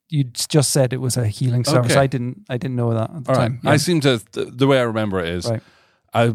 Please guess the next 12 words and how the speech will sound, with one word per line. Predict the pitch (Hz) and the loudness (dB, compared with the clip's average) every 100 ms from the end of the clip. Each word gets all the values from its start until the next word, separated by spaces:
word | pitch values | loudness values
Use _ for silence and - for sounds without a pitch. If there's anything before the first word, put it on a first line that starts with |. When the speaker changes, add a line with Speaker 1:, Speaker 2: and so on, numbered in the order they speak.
| 107 | 0
Speaker 2:
I'm | 117 117 | -2 0
beginning | 110 110 104 | 0 0 0
to | |
do | 95 104 | 0 2
my | 101 107 | 2 2
journey, | 98 95 92 | 0 0 0
and | 92 | 0
I've | 87 - | -4 -6
discovered | - - 92 98 | -6 -4 -2 -4
the | |
Toronto | - - 95 87 | -4 -2 -2 -2
Blessing, | 82 87 92 - 80 76 | -2 0 0 -2 -6 -10